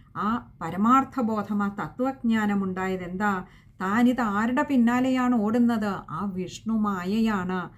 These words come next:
ഈ മോഹിനി രൂപമായി വന്നിരിക്കുന്നത് എന്നുള്ള ബോധം ഉണ്ടാവുകയും ചെയ്യുന്നത് അപ്പോഴാണ്.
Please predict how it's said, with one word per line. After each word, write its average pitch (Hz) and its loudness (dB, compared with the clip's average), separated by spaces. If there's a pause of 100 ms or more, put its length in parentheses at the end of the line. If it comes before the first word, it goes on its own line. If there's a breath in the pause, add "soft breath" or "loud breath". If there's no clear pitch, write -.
(260 soft breath)
ഈ 226 4
മോഹിനി 233 4
രൂപമായി 208 0
വന്നിരിക്കുന്നത് 208 -2 (120)
എന്നുള്ള 202 2 (220)
ബോധം 240 0 (500 soft breath)
ഉണ്ടാവുകയും 208 0
ചെയ്യുന്നത് 185 -2
അപ്പോഴാണ്. 170 -6